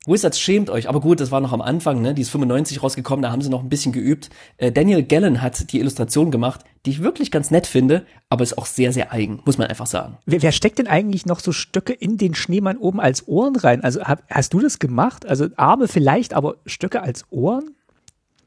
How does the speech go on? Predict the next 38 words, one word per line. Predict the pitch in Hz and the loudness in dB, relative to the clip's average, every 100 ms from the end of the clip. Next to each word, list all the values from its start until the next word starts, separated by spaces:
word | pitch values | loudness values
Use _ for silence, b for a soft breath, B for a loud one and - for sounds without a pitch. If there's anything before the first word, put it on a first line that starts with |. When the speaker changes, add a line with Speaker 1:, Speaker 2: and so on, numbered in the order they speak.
| _ _ - | _ _ -12
Speaker 1:
Nee. | 135 127 135 180 196 - _ _ _ - | -6 -4 -2 -4 -6 -10 _ _ _ -8
Ah, | |
vielleicht | - 196 202 | -2 -2 0
ist | 208 | -2
es, | 190 | 0
soll's | 180 190 - | 2 2 2
dann | 139 | 2
doch | 226 - | 2 2
ein | 147 | 2
Goblin | 123 123 113 | 2 2 2
sein, | 120 117 | 2 0
der | 117 | 0
ist | 147 | -2
nur | 165 | 0
halt | 143 | 0
schlecht | - 156 170 | 2 0 0
gemacht. | 131 156 - - _ _ _ _ | -4 -4 -6 -16 _ _ _ _
Weißt | 127 139 | -2 2
du, | 185 | 2
das | 139 | 2
sollen | 156 156 | 4 6
die | 151 139 | 4 2
Goblin-Ohren | - 180 180 123 120 120 | 0 0 0 -2 -2 0
sein | 113 113 117 | 0 -2 -4
oder | 117 | -4
so. | 113 107 107 - | -4 -4 -4 -2
Speaker 2:
Der | |
ist | 139 | 2
schlecht | 180 202 | 2 2
gemacht | 202 175 - | 2 0 -2
von | - 180 202 | 0 0 2
den | 190 175 | 0 0
Goblins | 175 202 202 190 - | 0 0 0 -4 -6
und | - 220 - | -2 -2 -2
vom | 196 | -4
Illustrator. | 220 175 151 165 156 - 107 107 _ _ _ _ _ _ _ _ | -2 -2 -2 0 0 -2 -6 -6 _ _ _ _ _ _ _ _
Speaker 1:
<laughs> | B B B B B B B B B B B B B B B B _ - _ - - - | B B B B B B B B B B B B B B B B _ -20 _ -20 -20 -12
Vielleicht, | - 139 117 110 - - | 0 2 2 2 -2 -8